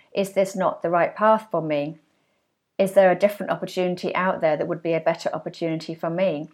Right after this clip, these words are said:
These sorts of questions, and see what answers you get back. The more you talk to your higher mind,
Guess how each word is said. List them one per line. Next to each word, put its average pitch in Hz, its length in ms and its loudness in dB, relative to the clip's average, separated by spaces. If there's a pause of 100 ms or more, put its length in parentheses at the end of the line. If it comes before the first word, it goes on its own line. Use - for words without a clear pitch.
(260)
These 233 240 -2
sorts - 260 0
of - 80 -12
questions, 151 560 -4
and 208 160 -4
see 285 180 -4
what 277 220 2
answers 208 420 -2
you 180 60 -4
get - 260 -2
back. 165 360 -2 (400)
The 226 80 2
more 254 200 6
you 254 120 2
talk 226 340 2
to - 100 -8
your 160 140 2
higher 160 320 0
mind, 147 460 -6